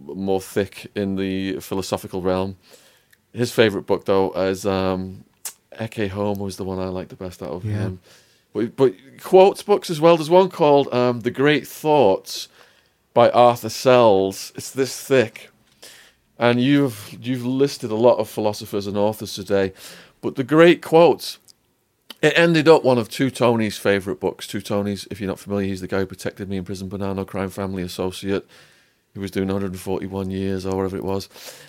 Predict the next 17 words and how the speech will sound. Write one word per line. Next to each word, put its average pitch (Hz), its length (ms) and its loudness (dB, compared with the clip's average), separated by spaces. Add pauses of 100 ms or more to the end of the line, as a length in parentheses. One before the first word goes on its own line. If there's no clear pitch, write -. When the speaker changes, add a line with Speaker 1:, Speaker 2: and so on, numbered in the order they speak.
(280)
Speaker 1:
Um, 101 220 6
he, 127 300 4
he 123 240 4
would 127 160 8
always, 135 480 6 (360)
when 127 200 2
he 127 80 6
was 117 200 4
in 123 120 8
a 131 60 6
mood, 131 520 4 (140)
he 113 120 2
would 107 100 6
always 110 400 4 (500)
grab 117 300 4
The 98 60 -6
Great, 110 380 4